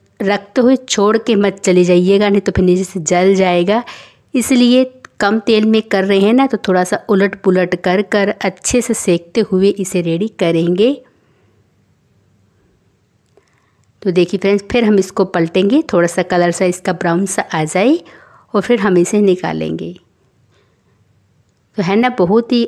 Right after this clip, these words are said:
अच्छा सा नाश्ता फ्रेंड्स, बहुत ही मज़ेदार नाश्ता है,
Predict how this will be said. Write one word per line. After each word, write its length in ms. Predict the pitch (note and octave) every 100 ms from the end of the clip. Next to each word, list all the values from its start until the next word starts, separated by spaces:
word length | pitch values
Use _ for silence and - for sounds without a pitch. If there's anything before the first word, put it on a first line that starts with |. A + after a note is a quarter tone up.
| - -
अच्छा 280 | F#3+ -
सा 160 | A#3+ A#3
नाश्ता 440 | F#3+ F3 F3 - G#3+
फ्रेंड्स, 400 | A#3 A#3+ A#3+ - - - _ -
बहुत 240 | F#3+ C4+
ही 100 | C#4 B3
मज़ेदार 440 | G3+ F#3+ G#3 A#3
नाश्ता 400 | A#3 F#3 F3+ -
है, 220 | F#3 C#4